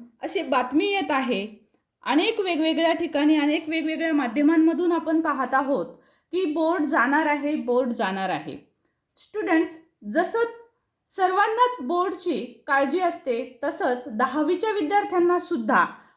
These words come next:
बोर्डचं खूप टेन्शन येत असतं. बोर्ड म्हटलं की टेन्शन, असं एक इक्वल समीकरण असतं. तर त्यामुळेच बोर्ड या शब्दाची भीती जावी, तसंच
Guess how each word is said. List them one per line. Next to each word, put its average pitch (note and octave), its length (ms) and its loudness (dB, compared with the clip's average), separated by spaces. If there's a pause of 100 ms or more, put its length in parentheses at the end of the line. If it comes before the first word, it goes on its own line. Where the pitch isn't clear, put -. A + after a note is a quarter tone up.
बोर्डचं E4+ 720 2 (180)
खूप G#4 380 -2
टेन्शन D4 440 2
येत G#3+ 160 -6
असतं. F3+ 340 -8 (440)
बोर्ड D#4+ 420 0
म्हटलं F4+ 540 2 (260)
की G#4 60 -8
टेन्शन, A#3 540 -2 (320)
असं F4 200 -2
एक G4+ 220 -2
इक्वल F4 340 -2
समीकरण D4+ 640 2
असतं. F#3 420 -8 (640)
तर A4+ 160 0
त्यामुळेच G4 640 0 (200)
बोर्ड D4+ 520 -2 (560)
या E4 480 4 (260)
शब्दाची C#4 960 -4 (140)
भीती D4 540 0
जावी, A#3+ 420 2 (680)
तसंच D#4+ 460 -2